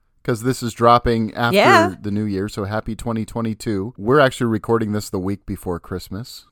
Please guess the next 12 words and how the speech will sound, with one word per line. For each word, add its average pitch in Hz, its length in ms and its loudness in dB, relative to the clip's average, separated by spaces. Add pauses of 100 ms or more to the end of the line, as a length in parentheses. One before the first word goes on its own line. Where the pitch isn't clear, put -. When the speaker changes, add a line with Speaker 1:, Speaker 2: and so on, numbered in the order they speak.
(120)
Speaker 2:
Happy 294 240 -2
New 285 100 0
Year. 175 280 2 (280)
Speaker 1:
We 165 380 -6
are 127 260 0
going 127 420 -6
to 123 120 -12
be 113 440 -6 (180)
giving 165 340 2
you 143 440 0
our 104 280 0
favorite 160 840 0